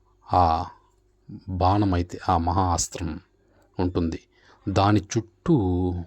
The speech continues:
ఒక భయంకరమైనటువంటి అగ్నిజ్వాలలు మండుతూ ఉంటుంది. అయితే ఎంత అగ్నిజ్వాలలు మండినా కూడా ఆ అస్త్రానికి ఏమీ కాదు. ఆ అస్త్రం ఎలా ఉందో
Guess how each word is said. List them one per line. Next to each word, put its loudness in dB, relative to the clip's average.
ఒక -10
భయంకరమైనటువంటి -4
అగ్నిజ్వాలలు 0
మండుతూ 0
ఉంటుంది. -6
అయితే 0
ఎంత 0
అగ్నిజ్వాలలు 2
మండినా 0
కూడా -4
ఆ -4
అస్త్రానికి -4
ఏమీ 2
కాదు. -6
ఆ -2
అస్త్రం -6
ఎలా 0
ఉందో -4